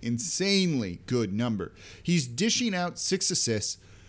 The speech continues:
grabbing you about six rebounds, and only has about two turnovers per game. Those are incredibly efficient numbers by themselves. Any guy that can go and score like that is gonna have a place in the league. Twenty-six point one points per game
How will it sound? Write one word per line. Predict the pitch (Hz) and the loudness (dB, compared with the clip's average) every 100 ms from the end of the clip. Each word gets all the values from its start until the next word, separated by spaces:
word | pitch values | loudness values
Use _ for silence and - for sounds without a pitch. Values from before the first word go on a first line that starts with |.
| - - - - | -20 -20 -20 -20
grabbing | - 180 196 202 202 | 2 6 6 6 4
you | 190 | 4
about | 175 170 156 | 4 4 4
six | - 180 - | 2 2 0
rebounds, | 131 127 123 120 120 120 | 2 2 2 2 0 -2
and | - | -4
only | 190 226 | -2 0
has | 175 170 | 2 0
about | 151 160 - | 2 2 0
two | - 170 | -2 -2
turnovers | 156 - 143 139 135 131 | -2 -2 0 2 2 -2
per | - - 98 | -6 -6 -4
game. | 131 135 104 - | 0 0 -2 -2
Those | 160 214 | 0 0
are | |
incredibly | 262 - 185 185 190 | 0 -2 0 0 0
efficient | 165 143 156 127 | 0 -2 -2 -2
numbers | 120 117 113 | -2 -2 -2
by | 107 | -4
themselves. | 95 87 - 78 - - - - - - - - | -2 -4 -4 -4 -8 -14 -16 -18 -20 -20 -20 2
Any | 190 | 4
guy | 226 220 | 6 6
that | 208 | 4
can | 160 175 | 2 4
go | 170 | 4
and | 156 | 4
score | 120 - 156 | 2 2 2
like | 160 151 | 4 2
that | 165 156 | 0 0
is | 127 | -2
gonna | 135 135 | 0 0
have | 117 123 | 0 -2
a | |
place | 120 - 135 131 123 - | -4 -4 0 2 2 0
in | 131 113 | 0 -2
the | |
league. | 107 107 85 | 0 -2 -4
Twenty-six | - 170 165 180 | -2 0 0 -2
point | 196 160 | -4 -2
one | 156 | -2
points | 135 151 147 | -2 -2 -2
per | - 156 | -2 -2
game | 127 120 | 0 0